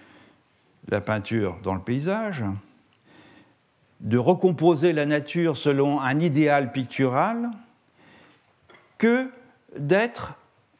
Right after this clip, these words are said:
plutôt attentif aux équilibres naturels et aux plans d'ensemble, tels que l'observation des grands peintres de paysage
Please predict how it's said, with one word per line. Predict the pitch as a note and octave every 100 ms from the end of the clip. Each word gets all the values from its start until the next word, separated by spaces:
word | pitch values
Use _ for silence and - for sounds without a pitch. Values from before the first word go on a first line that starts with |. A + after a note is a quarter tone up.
| _ _
plutôt | - D#3+ D#3+ F#3+ A#3+ A#3+ - _
attentif | E3 F3+ D#3 C3+ F#3+ A3 A#3+ - - - _ _ _
aux | C3+
équilibres | C3 F3+ F3 E3 E3+ B2+ B2+
naturels | A#2 - B2+ D#3 G#3+ A#3 G#3+ F#3+ _ _ _ _ _ _ _ _ _ D#3
et | E3 F3+
aux | E3+ C3
plans | D#3+ E3
d'ensemble, | C#3 D3 D3+ B3 G#3+ A#2 G#2 - _ _ _ _ _ _ _ _ _
tels | F#3+ G3 D#3+
que | - F3+ G#3+ A#3 - _ _
l'observation | A2 B2+ C3+ - D3+ E3+ F3 - F3+ G#3 C4 - _ _ _ _ _ _ _
des | A#2 C3
grands | B2 C#3+ F3
peintres | - E3 C#3+ - - _ _ _ -
de | A2+
paysage | A#2 B2+ A2+ A#2 D#3 G3+ A3